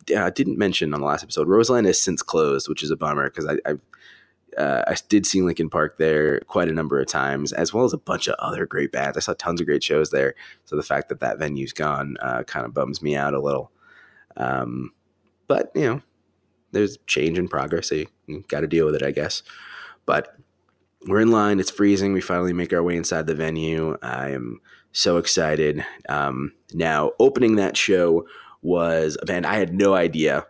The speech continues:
really anything about at that time. A friend of mine was like, "Oh, these guys are cool. They do a Michael Jackson cover." And I was like, "Oh, I, well, I guess I'll know one song then, 'cause, you know, I know Michael Jackson." Um, and that band was Alien Ant Farm. And he was right. They, they, they covered Smooth Criminal, as most people know Alien Ant Farm for.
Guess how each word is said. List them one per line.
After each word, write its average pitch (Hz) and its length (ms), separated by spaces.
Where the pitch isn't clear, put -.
really 76 260
anything 71 320
about 69 360
at 67 140
that - 180
time. 65 240
A 76 40
friend 107 240
of 95 80
mine 85 160
was 85 120
like, - 160
"Oh, 135 180
these 123 160
guys 120 240
are 107 60
cool. 127 240
They 101 100
do 104 140
a 98 40
Michael 95 240
Jackson 90 400
cover." - 380
And - 60
I 90 40
was 90 60
like, 92 180
"Oh, - 360
I, - 180
well, 113 300
I 95 80
guess 107 160
I'll 131 100
know 120 140
one 131 240
song 85 320
then, 87 240
'cause, 90 440
you 98 60
know, 87 180
I - 80
know 85 120
Michael 82 220
Jackson." 90 440
Um, 82 340
and 90 140
that 92 140
band 98 160
was 92 180
Alien 87 300
Ant 67 160
Farm. - 260
And 92 220
he 92 80
was 110 140
right. - 260
They, 82 140
they, 78 400
they 73 400
covered 82 380
Smooth 107 280
Criminal, 101 460
as 78 200
most 78 340
people 85 280
know 76 260
Alien 78 300
Ant 64 160
Farm 76 220
for. 82 300